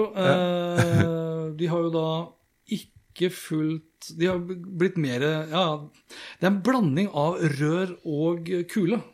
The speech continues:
Speaker 2: For det var en sånn avlang
Speaker 1: Rule.
Speaker 2: Ja, rule.
Speaker 1: Ja,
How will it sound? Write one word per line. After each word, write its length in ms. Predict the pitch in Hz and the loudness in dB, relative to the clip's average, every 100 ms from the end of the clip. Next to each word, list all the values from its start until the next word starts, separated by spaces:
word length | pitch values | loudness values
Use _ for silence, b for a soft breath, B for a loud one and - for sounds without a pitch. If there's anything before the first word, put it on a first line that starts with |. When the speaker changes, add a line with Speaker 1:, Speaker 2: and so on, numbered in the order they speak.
| _ _ - - - _ _ - | _ _ -14 -14 -16 _ _ -8
Speaker 2:
For 180 | - 185 | 0 2
det 60 | |
var 80 | 190 | 2
en 60 | 180 | 0
sånn 140 | 190 190 | -2 0
avlang 540 | 165 117 120 151 202 170 | 0 0 0 0 2 0
Speaker 1:
Rule. 960 | 104 98 87 95 98 123 120 104 135 170 - - | -2 -4 -4 -6 -4 -2 0 0 0 -2 -6 2
Speaker 2:
Ja, 160 | 160 208 | 4 4
rule. 480 | 190 185 202 165 190 226 | 4 4 6 4 4 2
Speaker 1:
Ja, 140 | 139 | 0